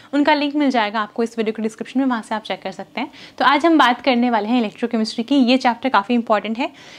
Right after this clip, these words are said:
यहाँ से ना कुछ ऐसे टॉपिक्स हैं जहाँ से क्वेश्चन आएगा ही आएगा, जैसे नस्ट इक्वेशन या फिर उसकी एप्लीकेशंस हर बार एग्जाम में पूछी जाती हैं, ठीक है।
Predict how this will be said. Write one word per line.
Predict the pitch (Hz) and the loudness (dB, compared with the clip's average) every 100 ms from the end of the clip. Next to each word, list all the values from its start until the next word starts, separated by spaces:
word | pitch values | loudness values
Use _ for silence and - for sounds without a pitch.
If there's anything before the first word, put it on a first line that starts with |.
| - | 0
यहाँ | 294 320 | 4 4
से | 349 | 4
ना | 359 415 254 | 0 0 0
कुछ | 339 320 262 | -2 -2 -2
ऐसे | 262 277 320 | -2 0 2
टॉपिक्स | 262 247 285 320 | 2 0 -4 -4
हैं | |
जहाँ | 294 285 | -4 -4
से | 320 | -4
क्वेश्चन | 269 269 285 | -4 -6 -2
आएगा | 254 247 | -2 0
ही | 269 | -2
आएगा, | 254 185 185 | -2 -4 -8
जैसे | 226 285 | -6 -2
नस्ट | 262 262 262 | 0 0 -2
इक्वेशन | 285 285 277 320 | -4 -4 -4 -2
या | 302 | -2
फिर | 277 | -2
उसकी | 277 294 | -2 0
एप्लीकेशंस | 233 226 226 196 220 - - | 2 0 -4 -6 -6 -8 0
हर | 320 302 | 2 4
बार | 269 269 | 2 2
एग्जाम | 277 247 | 0 0
में | 240 | -2
पूछी | 240 208 | -8 -8
जाती | 202 170 170 | -10 -10 -14
हैं, | - _ - - _ | -18 _ -20 -20 _
ठीक | 285 | -2
है। | 370 | -2